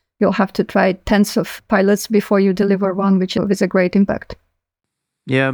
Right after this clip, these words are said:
Speaker 2: and let's break that down a bit. I wanna really deep dive into that organizational part of things. I think a lot of organizations are still trying to identify what is the best organizational makeup or kind of structure of a data team.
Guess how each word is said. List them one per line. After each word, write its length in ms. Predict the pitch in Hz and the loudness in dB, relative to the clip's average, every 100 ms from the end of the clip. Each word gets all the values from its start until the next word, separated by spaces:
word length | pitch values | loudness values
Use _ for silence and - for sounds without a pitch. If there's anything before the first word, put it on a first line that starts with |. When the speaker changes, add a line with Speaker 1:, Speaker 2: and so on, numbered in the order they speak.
| 135 | -4
Speaker 2:
and 360 | 156 147 147 151 | -4 -2 -2 -4
let's 240 | 156 180 175 | -4 -4 -2
break 220 | 185 165 | -4 -2
that 180 | 147 120 | -4 -2
down 200 | 131 131 | -2 -2
a 60 | |
bit. 220 | 117 127 | -2 0
I 180 | 127 123 | 0 -2
wanna 220 | 131 147 | -2 -2
really 320 | 131 135 131 117 | -2 -2 -2 -2
deep 180 | 127 | -4
dive 160 | 120 127 | -2 -4
into 140 | 120 | -4
that 160 | - 120 | -6 -4
organizational 880 | 120 117 110 110 113 - 123 113 107 | -2 -4 -4 -4 -6 -4 -6 -6 -6
part 240 | - 120 - | -4 -4 -4
of 100 | 113 | -10
things. 320 | 127 117 113 | -4 -4 -4
I 300 | _ _ _ | _ _ _
think 140 | - 165 | -4 -2
a 40 | |
lot 140 | 156 160 | 0 0
of 80 | |
organizations 800 | 147 139 143 131 120 123 156 131 | -2 -2 0 -2 -2 -4 -2 -4
are 80 | 123 | -4
still 220 | - 131 | -2 -4
trying 260 | 123 127 127 | -2 -4 -4
to 100 | 123 | -4
identify 460 | 113 120 120 131 | -2 -4 -4 -4
what 220 | 120 123 123 | -2 -2 -2
is 160 | 123 | -2
the 80 | 117 | -6
best 420 | 113 117 117 - | -4 -4 -4 -6
organizational 720 | 123 123 123 113 113 117 123 | -6 -4 -2 -2 -2 -2 -4
makeup 420 | 110 107 110 117 - | -4 -4 -4 -4 -6
or 60 | |
kind 140 | 117 113 | -6 -6
of 60 | |
structure 460 | - - 117 - 135 | -6 -6 -6 -2 0
of 140 | 127 | 0
a 40 | 117 | 0
data 220 | 113 117 | 0 -2
team. 320 | - 127 135 | -2 -2 -2